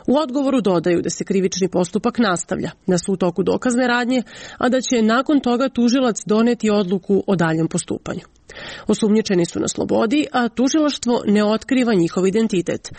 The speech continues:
Neki od osumnjičenih ipak javili su se sami. Doktorka Jovana Stojković, koja u javnosti zastupa antivakcinaške stavove,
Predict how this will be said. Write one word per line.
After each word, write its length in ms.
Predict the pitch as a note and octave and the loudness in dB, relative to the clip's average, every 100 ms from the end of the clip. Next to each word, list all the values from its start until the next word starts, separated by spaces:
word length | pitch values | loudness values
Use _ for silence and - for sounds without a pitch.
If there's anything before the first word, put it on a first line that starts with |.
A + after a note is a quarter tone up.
| - - - - | -18 -18 -8 0
Neki 260 | D#4+ E4 | 0 2
od 100 | E4+ | 0
osumnjičenih 680 | B3+ B3+ D4 E4 D4 A#3 G#3+ | 0 2 2 2 0 0 0
ipak 280 | F3+ - D4 - | -2 0 -4 -2
javili 340 | F3 F3 G3 | -2 0 -2
su 120 | G#3 A3 | -2 -4
se 140 | B3 | -6
sami. 400 | - - - - - - - | -6 -6 -6 -8 -12 -14 -4
Doktorka 440 | F#3 F3 F#3 F#3 | -2 0 -2 0
Jovana 300 | F3+ F#3 G3+ | 2 2 0
Stojković, 600 | - A3+ A3+ B3+ G#3 - | 0 0 2 2 0 -2
koja 220 | - E3 D3+ | -4 -4 -2
u 80 | |
javnosti 500 | - F3+ G3+ G3+ - | 0 0 0 -2 -2
zastupa 480 | F3+ G3 F#3+ A3+ F#3 | 0 0 0 -2 0
antivakcinaške 720 | F3+ F3 E3+ E3+ G#3 G3 - | -2 0 -4 -2 0 0 -2
stavove, 480 | G#3+ F3+ E3 F3+ F#3+ | -2 -2 -2 -2 -4